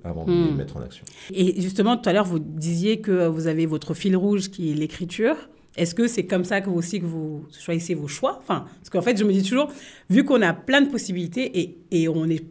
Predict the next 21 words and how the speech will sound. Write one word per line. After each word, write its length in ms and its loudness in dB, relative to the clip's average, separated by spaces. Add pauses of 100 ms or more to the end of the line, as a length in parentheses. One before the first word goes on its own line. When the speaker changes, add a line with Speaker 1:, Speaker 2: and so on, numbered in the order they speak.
Speaker 2:
privilégié 460 4
aussi, 220 2
hein, 100 2
faut 100 -8
quand 80 2
même 120 4
le 80 4
dire, 340 -2
d'avoir 280 -4
le 100 -4
choix 540 -6
Speaker 1:
Bien 100 -6
Speaker 2:
de, 60 -4
Speaker 1:
sûr. 400 -2
Speaker 2:
voilà, 240 -4
de 80 -8
pouvoir 220 -8
faire 140 -4
des 100 -2
choses. 300 0 (480)
Euh, 560 4